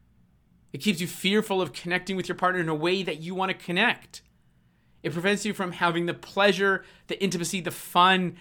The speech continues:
and the love that can be present through a sexual connection. So, let's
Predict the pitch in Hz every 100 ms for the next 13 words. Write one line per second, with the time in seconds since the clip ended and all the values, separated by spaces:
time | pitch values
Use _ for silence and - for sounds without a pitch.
0 | - 180 190 196 156 165 220 226 185 180
1 | - 180 170 160 - - 190 180 160 117
2 | - _ _ _ - - 190 185 160 151
3 | 131 - 117 117 98 80 - - - _
4 | _ _ _ _ _ _ _ _ _ -
5 | - 160 - - 131 139 202 214 -